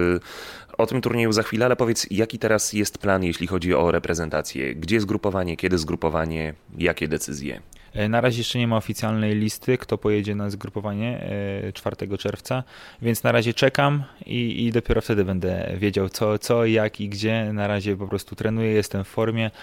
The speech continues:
Speaker 2: mam nadzieję, że zostanę powołany i, i wtedy wszystko będzie w moich rękach i nogach.
Speaker 1: Ale chyba też trzeba powiedzieć wprost, że, mm, czy to kadra będzie z tobą, czy bez ciebie, miejmy nadzieję, że z tobą,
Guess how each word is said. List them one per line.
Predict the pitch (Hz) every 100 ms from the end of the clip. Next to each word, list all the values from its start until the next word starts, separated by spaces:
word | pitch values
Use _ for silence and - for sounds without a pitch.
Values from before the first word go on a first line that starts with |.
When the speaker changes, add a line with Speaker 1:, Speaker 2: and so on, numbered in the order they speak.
| - -
Speaker 2:
mam | 110
nadzieję, | 107 104 104
że | 98
zostanę | 95 107 104
powołany | - 101 101 110 120 117 - - - -
i, | 101 98 87
i | 95
wtedy | - 104
wszystko | - - 107
będzie | 101 98
w |
moich | 98 95
rękach | 104 98 92
i | 101
nogach. | 87 80 - - - - - -
Speaker 1:
Ale | 107
chyba | 113 131
też | 131 -
trzeba | - 127 123
powiedzieć | 117 117 120 -
wprost, | - 123 98 85
że, | 87 87
mm, | 87 92 90 90 87 82
czy | -
to | 95 -
kadra | 101 92
będzie | 85 90 85 87
z | -
tobą, | 104 107 104
czy | 85
bez | -
ciebie, | - 87 104
miejmy | 85 85
nadzieję, | 82 82 85
że | 82
z | 90
tobą, | 101 107 135